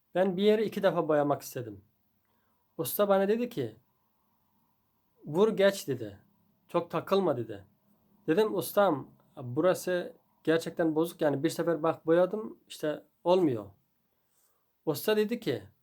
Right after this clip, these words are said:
"Bize az para verdiği için vurup geçeceğiz," dedi.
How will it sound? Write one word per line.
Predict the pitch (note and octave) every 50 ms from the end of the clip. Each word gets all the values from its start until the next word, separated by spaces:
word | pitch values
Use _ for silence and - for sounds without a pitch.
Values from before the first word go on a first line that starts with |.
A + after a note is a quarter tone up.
| _ _ _ _ _ _ _ _ _ _ _ _
"Bize | D3+ D3+ E3 F#3+ G3
az | G3 F#3 F#3 G3+ G3+ G3+ - -
para | E3+ F3+ F#3+ F#3 E3 D#3+
verdiği | F3 F3 F3 E3+ F#3+ A3 A#3
için | A3+ A3+ - A#3+ A#3 A#3+ C4
vurup | F#3+ D3+ D3+ F#3+ G3 - -
geçeceğiz," | E3 - - C#3 D3+ F3 E3+ D#3+ B2+ A#2+
dedi. | A2+ A2 G#2 G2 G2 -